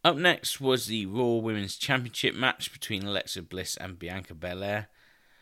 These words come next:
There really isn't a lot to talk about from this match, because it pretty much went fifty fifty, back and forth, and then Belair hit the K O D and won the match.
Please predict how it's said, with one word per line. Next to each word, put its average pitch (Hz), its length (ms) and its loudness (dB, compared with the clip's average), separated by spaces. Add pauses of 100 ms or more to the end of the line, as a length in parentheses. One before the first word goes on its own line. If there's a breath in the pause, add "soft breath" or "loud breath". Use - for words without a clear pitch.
(200 soft breath)
There 95 140 -4
really 113 460 4
isn't 107 240 -2
a 82 100 -4
lot 107 220 -4
to - 140 -12
talk 107 360 -4
about 110 380 0
from 104 280 -6
this 104 220 -2
match, - 520 -2 (380 soft breath)
because - 160 -6
it - 160 -4
pretty 113 300 2
much 123 300 0
went 110 160 -8
fifty 120 320 -2
fifty, 120 500 0
back 120 360 2
and 107 100 -8
forth, 120 480 0 (800 soft breath)
and 120 140 0
then 131 160 4
Belair 135 520 8 (520)
hit 135 180 2
the 113 80 0
K 135 300 4
O 131 100 4
D 139 240 4
and 143 140 2
won 151 100 2
the 156 80 0
match. - 480 -2